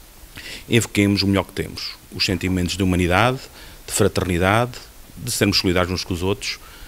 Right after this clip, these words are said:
de esperança, de justiça, de paz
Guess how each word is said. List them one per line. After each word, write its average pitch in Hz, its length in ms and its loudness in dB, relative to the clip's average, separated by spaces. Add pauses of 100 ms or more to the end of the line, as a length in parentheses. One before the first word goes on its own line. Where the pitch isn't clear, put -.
(220)
de - 60 -2
esperança, 107 640 2 (640)
de 123 120 -4
justiça, 98 580 0 (360)
de - 80 -16
paz 95 440 2